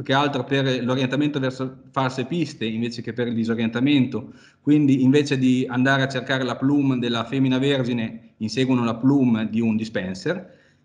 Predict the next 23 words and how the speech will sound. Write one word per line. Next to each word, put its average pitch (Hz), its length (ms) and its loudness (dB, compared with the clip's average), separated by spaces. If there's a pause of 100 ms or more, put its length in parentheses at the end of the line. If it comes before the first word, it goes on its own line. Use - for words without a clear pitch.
(320)
quindi 120 320 2
della, 110 480 -2
del 113 100 -4
se-, 117 200 -6
del 113 160 -2
feromone 123 280 0
sintetico. 156 920 -4 (100)
Esiste 160 500 0
anche 151 240 2
la 127 80 2
spiegazione 131 400 -2
del 131 160 0
camouflage, 120 600 -2
che - 100 -8
per 131 160 -4
la 120 80 -4
carpocassa 127 540 -4
però 127 200 -2
non 127 140 0
è 143 40 -2
così 135 260 -2
rilevante, 127 580 0
cioè 135 580 0